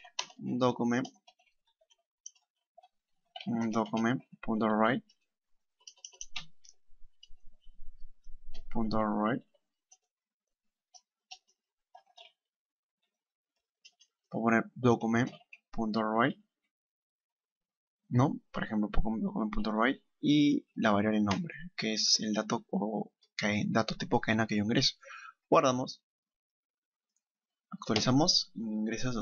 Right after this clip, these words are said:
su nombre. Voy a poner Roger, ¿ya? Que es mi primer nombre. Aceptar y ya está, Roger. Actualizo, por ejemplo, Marcos Fausto. Aceptar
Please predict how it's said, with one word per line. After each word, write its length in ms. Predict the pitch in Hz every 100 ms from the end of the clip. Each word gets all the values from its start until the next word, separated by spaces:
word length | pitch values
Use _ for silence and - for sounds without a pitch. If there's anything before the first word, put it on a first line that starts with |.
| 101
su 120 | 110
nombre. 300 | 120 104 98
Voy 100 | -
a 60 | 127
poner 240 | 127 123
Roger, 380 | 117 104 95 95 95
¿ya? 180 | 131 202 -
Que 140 | 117
es 100 | 107
mi 80 | 107
primer 300 | 107 101 101
nombre. 260 | 95 175 - _ - - - - - _ _ _ _ _ -
Aceptar 520 | 131 - - 139 202 185 - -
y 120 | 113
ya 80 | 107
está, 440 | 104 - 107 101 -
Roger. 320 | 131 107 98 98 -
Actualizo, 680 | 185 - - 123 139 156 190 - -
por 100 | -
ejemplo, 560 | - 113 110 117 117 _ _ _ _ _ _ _
Marcos 760 | 120 110 110 - - 127 131 - - - _ _ _ - - -
Fausto. 460 | 113 113 - - 98 _ _ _ _ _ _ -
Aceptar 480 | - - 147 147